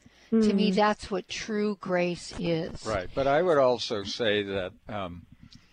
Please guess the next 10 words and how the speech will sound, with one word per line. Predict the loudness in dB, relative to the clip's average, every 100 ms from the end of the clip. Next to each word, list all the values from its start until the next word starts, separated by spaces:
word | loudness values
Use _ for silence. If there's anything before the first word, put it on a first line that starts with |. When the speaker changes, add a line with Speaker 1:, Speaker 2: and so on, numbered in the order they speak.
| _ _ _ _ -20 _ -20 -8
Speaker 3:
this | -4 -4 -2
is, | -4 -4 -6 -16 -10
you | -8
know, | -6 -4
our | 0 0
job, | -2 -2 0 0 -4 -8 _ -14
so | -2 -2
to | -2
speak, | -8 -6 -4 -4 -6 -20 -14 -4
is | -4 -4 -6